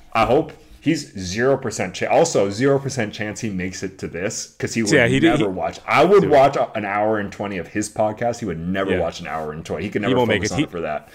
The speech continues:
Speaker 2: he dropped
Speaker 1: So
Speaker 2: off at, at sixteen minutes for sure.
Speaker 1: Correct. So on the zero percent chance he is here, he's below you because I've been trying to film a video with him for, like, two weeks now, and he's always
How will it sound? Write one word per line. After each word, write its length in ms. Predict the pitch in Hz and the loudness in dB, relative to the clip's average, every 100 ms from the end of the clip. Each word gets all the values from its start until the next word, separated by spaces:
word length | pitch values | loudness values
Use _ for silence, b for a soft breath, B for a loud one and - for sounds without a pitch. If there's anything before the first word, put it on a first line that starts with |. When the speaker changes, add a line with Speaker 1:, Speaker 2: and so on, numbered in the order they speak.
| B B | B B
Speaker 2:
he 340 | 104 110 143 | -12 -4 -2
dropped 260 | 123 127 104 | 4 4 6
Speaker 1:
So 40 | |
Speaker 2:
off 140 | 110 107 | 2 0
at, 220 | 98 - | -4 -6
at 160 | 104 | -8
sixteen 440 | - 117 - 117 104 | -6 -8 -6 -6 -4
minutes 200 | 98 95 | -6 -8
for 120 | - | -10
sure. 240 | 95 98 90 - | -12 -12 -16 -18
Speaker 1:
Correct. 340 | - 113 92 - | -4 0 0 0
So 160 | 139 | 0
on 160 | 120 120 | 2 2
the 80 | 107 | 0
zero 240 | 98 117 | 2 0
percent 300 | 117 120 110 | 0 -4 -6
chance 300 | - 98 98 | -4 -8 -6
he 100 | - | -6
is 140 | 90 92 | -6 -4
here, 360 | 113 127 127 _ | -2 -2 -4 _
he's 300 | - 101 87 | -6 -6 -6
below 340 | - 95 95 | -4 -2 0
you 240 | 92 92 95 | 0 0 0
because 200 | 90 87 | -2 -2
I've 140 | 85 | -4
been 120 | 87 | -4
trying 200 | 90 107 | -4 -4
to 60 | 98 | -4
film 240 | - 117 | -6 -6
a 80 | 98 | -6
video 340 | 85 92 90 82 | -6 -4 -2 -2
with 180 | 82 - | -4 -6
him 180 | 90 | -10
for, 140 | 78 90 | -8 -8
like, 240 | 76 76 | -6 -10
two 160 | - 98 | -12 -10
weeks 300 | 85 80 - | -8 -8 -10
now, 260 | 80 73 73 | -8 -8 -8
and 80 | |
he's 140 | 82 85 | -6 -4
always 440 | 85 85 80 - | -2 -4 -8 -14